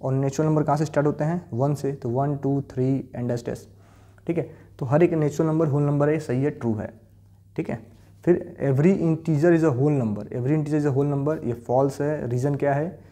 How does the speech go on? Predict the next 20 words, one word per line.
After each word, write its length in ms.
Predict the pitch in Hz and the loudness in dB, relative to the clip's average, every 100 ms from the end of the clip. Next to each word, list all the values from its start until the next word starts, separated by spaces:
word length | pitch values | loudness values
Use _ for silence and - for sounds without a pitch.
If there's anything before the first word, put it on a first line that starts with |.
| - - - 135 | -20 -20 -14 -4
माइनस 320 | 135 147 143 - | -2 -2 -6 -2
टू 100 | 180 185 | 0 2
is 180 | 160 131 147 | 0 0 0
an 100 | 147 | 0
integer, 480 | 131 135 143 120 110 - - - - - - _ - - - - - - - 151 | -2 -2 -2 -2 -4 -10 -20 -20 -20 -20 -20 _ -20 -20 -20 -20 -20 -20 -12 -6
is 120 | 139 - 135 | -6 -2 -2
an 180 | 156 160 135 | 0 -2 -2
integer 420 | 127 147 131 120 - | -2 0 0 0 -2
but 160 | 127 131 | -4 -2
it 180 | 131 - | -2 -2
is 220 | 135 131 127 | -2 0 0
not 240 | 131 131 | 0 0
a 100 | 139 135 | -2 -2
whole 220 | 113 117 117 | -4 -2 0
number। 260 | 104 104 - | -2 -4 -6
देख 600 | - - - - - - | -14 -20 -20 -20 -16 -6
सकते 200 | 143 139 | -4 0
हो 20 | |
ना 100 | 180 | 0
कि 160 | 165 | 0